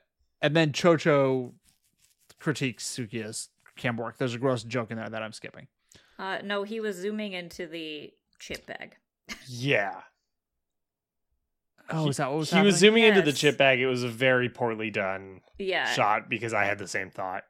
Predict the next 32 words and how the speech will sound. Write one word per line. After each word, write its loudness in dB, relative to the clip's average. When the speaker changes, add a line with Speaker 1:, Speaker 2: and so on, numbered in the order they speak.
Speaker 2:
Yeah, -8
I'm -16
like, -16
"No, -12
it's, -18
yeah, -6
it's -14
chip -16
bag." -12
Speaker 1:
Okay. -6
Anyway, -2
Boruto 6
is, 0
is, 0
is -2
stressed -4
about 0
how 0
everyone -4
has -2
an, -10
a -2
good 4
idea 2
of -4
what's -2
gonna -2
happen -2
in, -12
after -8
they -10
graduate, -2